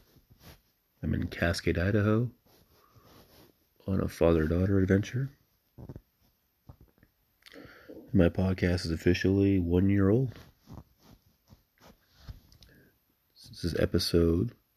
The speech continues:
twenty-six. I know I've been quiet for the last three months, but <clears throat> things happened.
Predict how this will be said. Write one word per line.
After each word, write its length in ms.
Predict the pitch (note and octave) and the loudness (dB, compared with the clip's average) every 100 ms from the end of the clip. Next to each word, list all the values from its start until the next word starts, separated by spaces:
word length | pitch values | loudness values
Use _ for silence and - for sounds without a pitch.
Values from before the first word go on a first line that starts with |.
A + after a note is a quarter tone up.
| _ _ - | _ _ -20
twenty-six. 960 | - F2+ F2 E2+ E2 F2+ G2+ - - - _ _ _ _ _ _ _ _ _ _ _ _ _ _ _ _ _ _ _ _ _ _ _ _ _ _ - | -6 0 2 2 0 -2 -4 -6 -18 -20 _ _ _ _ _ _ _ _ _ _ _ _ _ _ _ _ _ _ _ _ _ _ _ _ _ _ 2
I 40 | |
know 80 | G2 | 4
I've 60 | G2 | 6
been 140 | F#2 | 2
quiet 320 | - F2+ - | 2 0 2
for 80 | F#2+ | 4
the 80 | F#2 | 4
last 520 | F2 F2 F2+ - - - - _ - | 4 0 -2 -10 -20 -20 -20 _ -2
three 160 | G#2 | 2
months, 460 | G2 F#2 F#2+ F#2+ - | 4 4 2 0 -8
but 300 | - D#2+ - - _ _ _ _ _ _ _ _ - | -4 -2 -4 -8 _ _ _ _ _ _ _ _ 4
<clears throat> 520 | D#3 C#3 F2 F2 _ | 6 6 4 -4 _
things 240 | F#2 F#2 | 2 2
happened. 400 | F#2 D#2+ F2 F#2+ | 2 2 0 -2